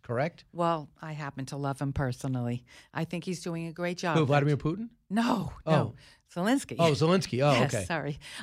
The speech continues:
Speaker 2: I
Speaker 1: Scared me for a second.
Speaker 2: Oh, no, no.
Speaker 1: Yeah.
Speaker 2: Zelensky. I think, you know, he's a fine human being, and that's exactly how I'm hearing it.
Speaker 1: Right.
Speaker 2: I think he has truly got love in his heart for his country and all mankind.
Speaker 1: And, um, can I ask you some individuals?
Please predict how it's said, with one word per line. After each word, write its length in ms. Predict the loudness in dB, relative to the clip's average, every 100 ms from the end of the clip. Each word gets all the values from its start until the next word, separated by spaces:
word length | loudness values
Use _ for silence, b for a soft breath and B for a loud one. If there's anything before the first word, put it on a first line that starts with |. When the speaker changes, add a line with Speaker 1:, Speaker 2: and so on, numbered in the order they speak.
| -2
Speaker 2:
I 260 | 0 0
Speaker 1:
Scared 300 | 2 4 6
me 100 | 4
for 160 | 2 0
a 40 |
second. 280 | 2 2 4
Speaker 2:
Oh, 120 | 2
no, 0 |
no. 160 | 2 -2
Speaker 1:
Yeah. 260 | -2 0 0
Speaker 2:
Zelensky. 300 | -2 -4 -4
I 60 |
think, 300 | -2 -4 -4 -8
you 140 | -6
know, 180 | -4 -2
he's 140 | -4 -6
a 60 |
fine 300 | -4 -4 -2
human 260 | -2 -2 -2
being, 320 | -4 -4 -4 -4
and 120 | -4
that's 180 | -4 -6
exactly 440 | -4 -4 -4 -6
how 200 | -4 -2
I'm 140 | -2
hearing 300 | -2 -4 -4
it. 160 | -4 -6 B -2
Speaker 1:
Right. 200 | 0 0
Speaker 2:
I 60 |
think 200 | -2 -6
he 120 | -4 -2
has 400 | 0 -2 -4 -14 _ _ -10
truly 300 | -6 -4 -4
got 200 | -4 0
love 220 | 0 0
in 80 | -4
his 140 | -2
heart 280 | 0 2 0
for 140 | -6
his 140 | -8 -4
country 420 | -6 -4 -6 -4
and 120 | -4
all 120 | -4
mankind. 680 | -4 -4 -4 -4 -4 -4 -6 b b
Speaker 1:
And, 360 | 2 4 2 -2 0
um, 140 | 2
can 200 | 2 4
I 120 | 6
ask 200 | 6 4
you 120 | 2 2
some 180 | 2
individuals? 680 | 2 4 2 2 2 0 -4